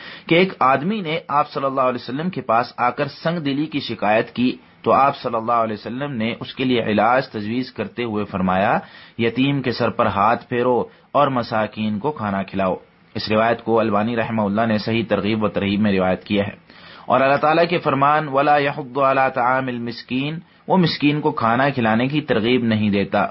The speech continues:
سورۃ الماعون آیت تین کی روح سے یہ معلوم ہوتا ہے کہ مسلمان سے یہ بھی مطلوب ہے کہ وہ رفاہی کاموں پر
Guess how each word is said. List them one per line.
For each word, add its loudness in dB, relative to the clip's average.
سورۃ 0
الماعون 2
آیت 0
تین 0
کی 4
روح 6
سے 2
یہ 4
معلوم 4
ہوتا 2
ہے 4
کہ -6
مسلمان 0
سے -4
یہ 2
بھی 2
مطلوب 2
ہے 4
کہ -2
وہ 4
رفاہی 2
کاموں 2
پر 2